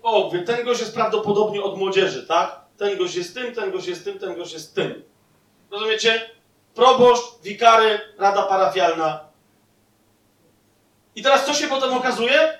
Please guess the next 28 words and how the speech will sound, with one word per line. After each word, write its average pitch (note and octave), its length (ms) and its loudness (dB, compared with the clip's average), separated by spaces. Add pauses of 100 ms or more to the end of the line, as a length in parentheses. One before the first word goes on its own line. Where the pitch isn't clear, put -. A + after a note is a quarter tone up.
(120)
Madzia C4 260 -2
siedzi B3 220 -6
i B3 40 -6
mówi, A#3 140 -10
"No B3 200 2
jasne G3 340 0
akurat, D3+ 360 -10 (600)
Duch G#3 140 -4
Święty G3 280 0
ci - 120 -12
powiedział". - 400 -8
I D#4 80 -6
za E4+ 120 4
chwilę D#4 200 -4
się B3+ 100 0
okazuje, A3+ 440 0 (960)
główny G#3+ 300 0
pastor, G3+ 680 0 (800)
pastor G#3+ 300 2
od G3 180 -2
młodzieży, G3 540 4 (420)
ten A3 140 0
od G3+ 240 -2
finansów, G3+ 560 -4
ten... G#3 220 -4
Po A3+ 140 -6
prostu, - 500 -2
tak? - 340 0